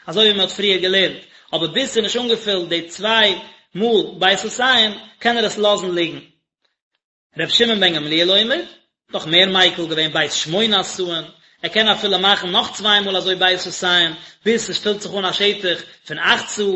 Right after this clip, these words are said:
מיט דעם מזבן. און פון ירושלמי קוקט אויס, אז די אכט סא איז אויסער די ערשטע צוויי סא, אלעס אין איינעם, האט ער א שטח פון צען בית סא,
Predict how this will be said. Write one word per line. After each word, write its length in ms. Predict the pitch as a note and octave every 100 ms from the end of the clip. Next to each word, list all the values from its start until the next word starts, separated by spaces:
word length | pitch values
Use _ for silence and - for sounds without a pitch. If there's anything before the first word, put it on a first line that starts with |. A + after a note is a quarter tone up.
| E3+ -
מיט 140 | F#3
דעם 160 | F#3 F#3
מזבן. 320 | F#3 F3 - - _ _ - _ -
און 200 | F3+ F3
פון 120 | F3+
ירושלמי 440 | E3+ G3 G3+ G3
קוקט 260 | F#3 F#3+ -
אויס, 260 | F#3+ F3 - -
אז 100 | E3+
די 120 | E3+
אכט 240 | F3 G3 -
סא 120 | G3
איז 140 | E3
אויסער 520 | - A3+ C#4+ A3+ G#3+ F#3 - -
די 200 | G3 A3
ערשטע 180 | -
צוויי 320 | - G3 F#3 F3+
סא, 120 | F#3+ F#3
אלעס 180 | G3 G3
אין 100 | G3
איינעם, 240 | G3 F#3 E3 -
האט 140 | F#3+ F#3+
ער 120 | F3
א 20 |
שטח 320 | F3+ F#3+ F#3 -
פון 100 | D#3+
צען 360 | - G3 C4
בית 200 | A3+ G3+
סא, 140 | G3